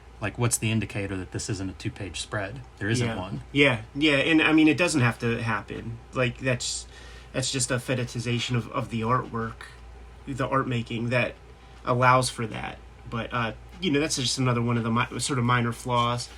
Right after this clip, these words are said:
Speaker 2: Uh, it, but it does take you out of the storytelling of it. You know, this could be another example, especially when you see,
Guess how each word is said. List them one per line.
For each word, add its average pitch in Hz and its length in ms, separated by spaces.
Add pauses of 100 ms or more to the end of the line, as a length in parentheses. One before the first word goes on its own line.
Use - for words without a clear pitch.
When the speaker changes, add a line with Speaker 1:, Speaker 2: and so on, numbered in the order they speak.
(300)
Speaker 2:
Uh, 143 140
it, 139 180
but 151 120
it 135 80
does 156 180
take 139 200
you 135 100
out 127 100
of 117 100
the 131 80
storytelling 123 600
of 120 240
it. 113 140 (440)
You 139 80
know, 127 100
this 131 160
could 131 120
be 127 80
another 117 280
example, 127 440
especially 143 360
when 127 140
you 120 100
see, 127 440